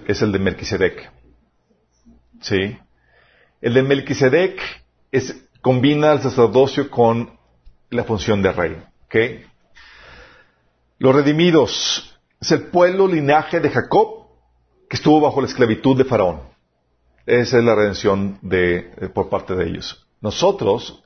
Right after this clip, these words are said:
los redimidos, es gente de toda nación bajo esclavitud de Satanás.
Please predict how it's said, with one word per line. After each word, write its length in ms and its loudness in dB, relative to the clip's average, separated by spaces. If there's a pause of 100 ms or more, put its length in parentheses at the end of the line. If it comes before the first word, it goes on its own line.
los 100 -2
redimidos, 540 2
es 160 -2
gente 580 -2 (440)
de 80 4
toda 320 4
nación 400 -2 (560)
bajo 220 0
esclavitud 440 0
de 60 0
Satanás. 520 -4